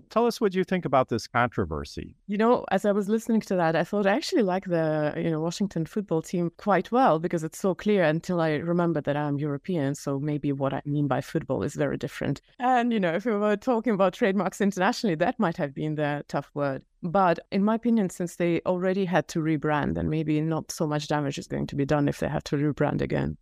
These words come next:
Speaker 1: Yeah, I think that people are sort of used to them rebranding now. So we'll see what happens. I think that the attorneys probably knew already about these other marks that were out there, 'cause usually you do a search first and you find out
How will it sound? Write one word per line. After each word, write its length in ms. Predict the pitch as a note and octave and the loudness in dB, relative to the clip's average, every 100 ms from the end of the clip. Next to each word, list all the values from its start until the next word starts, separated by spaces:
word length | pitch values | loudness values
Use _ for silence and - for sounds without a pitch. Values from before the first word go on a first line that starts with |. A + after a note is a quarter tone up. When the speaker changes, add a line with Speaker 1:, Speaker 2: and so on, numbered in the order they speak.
| - | -4
Speaker 1:
Yeah, 260 | D3+ B2+ B2 | 0 2 2
I 140 | D3 | 0
think 260 | D3 E3+ D#3 - | 2 0 0 0
that 320 | A#2+ G#2 A2+ | 2 2 0
people 340 | - D#3 C#3+ | -2 0 2
are 60 | A#2 | 2
sort 240 | - C3 | 2 2
of 140 | A2+ F#2 | 2 0
used 420 | G#2 C3 D3 - | 2 2 2 -2
to 120 | C3 | -2
them 280 | G2+ G2 G2 | 2 2 2
rebranding 800 | G2 G2 F#2+ F#2+ G#2 A#2+ G#2+ F#2 | 0 0 0 0 2 2 2 0
now. 260 | D#2+ D2 C#2+ | -4 -6 -8
So 580 | - G2+ F2+ F2 E2 F2 | -6 -4 -2 -2 -4 -6
we'll 160 | C3 | -6
see 160 | C3+ E3+ | -4 -2
what 160 | E3+ A#2 | 0 2
happens. 640 | D3 - G#2+ F#2+ G2+ G#2 - | 0 -2 -2 -2 -4 -6 0
I 100 | D3+ | 0
think 220 | - A#3+ | 2 0
that 200 | - C3+ - - | 2 0 -2 -4
the 140 | A#2+ | 0
attorneys 420 | A2+ - C3 C#3+ G#2 | 0 2 2 2 0
probably 680 | _ A2 A2+ G#2+ F2+ E2+ | _ 0 2 2 0 -4
knew 460 | D#2 F2 F#2+ A#2+ C3+ | -2 -2 0 2 0
already 680 | - F#2 E2+ F2 F#2+ A2+ A#2 - | -2 -4 0 0 0 0 -2 -2
about 400 | F#2+ F#2 F#2 - | 0 2 2 0
these 300 | F2 E2+ - | -4 -4 -4
other 220 | G2+ G2 | -2 0
marks 380 | F2 E2 G2+ - | 0 0 -2 -4
that 120 | - | -4
were 180 | E2+ E2 | -4 -4
out 200 | E2 F#2 - | -4 -4 -4
there, 180 | B2 | -6
'cause 240 | - G2 F#2 | -4 -4 0
usually 340 | A#2+ A#2 A#2+ | 0 2 0
you 140 | F#2 F2 | 2 0
do 180 | G2 | -2
a 60 | F2 | -2
search 340 | - F#2 F2+ | -4 -6 -6
first 400 | - F2 E2 - | -8 -6 -6 -6
and 100 | E2+ | -8
you 100 | D#2+ | -8
find 300 | D#2 F2+ F2 | -4 -4 -2
out 260 | E2+ E2 - | 0 0 -2